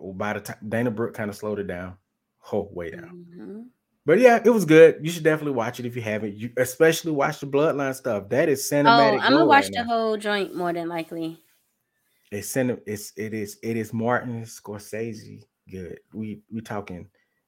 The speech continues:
Speaker 1: Mob Boss good. Mob Boss movie good, I mean. But
Speaker 2: Yeah,
Speaker 1: anyway.
Speaker 2: I'm definitely gonna watch that.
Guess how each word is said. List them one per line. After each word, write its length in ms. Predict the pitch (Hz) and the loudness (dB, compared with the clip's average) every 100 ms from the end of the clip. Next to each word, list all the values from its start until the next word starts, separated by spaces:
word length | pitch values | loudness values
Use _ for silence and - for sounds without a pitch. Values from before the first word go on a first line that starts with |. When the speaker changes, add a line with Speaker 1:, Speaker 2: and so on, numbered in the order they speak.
| _ _ _ _ | _ _ _ _
Speaker 1:
Mob 360 | 95 110 101 80 | -6 -4 -4 -6
Boss 240 | - - | -12 -16
good. 240 | - 65 62 | -18 -18 -8
Mob 300 | 107 135 135 | 4 6 6
Boss 180 | 113 104 | 4 0
movie 400 | 104 117 110 92 | -2 -2 -2 -8
good, 260 | - - - | -14 -18 -18
I 40 | |
mean. 200 | 107 - - _ _ _ _ _ - | -20 -20 -20 _ _ _ _ _ 6
But 80 | |
Speaker 2:
Yeah, 60 | 208 | 8
Speaker 1:
anyway. 160 | 185 143 | 10 8
Speaker 2:
I'm 60 | |
definitely 360 | 143 - - 160 | 4 -8 -10 -10
gonna 180 | 160 156 | -10 -10
watch 220 | - - | -10 -10
that. 220 | - - | -12 -14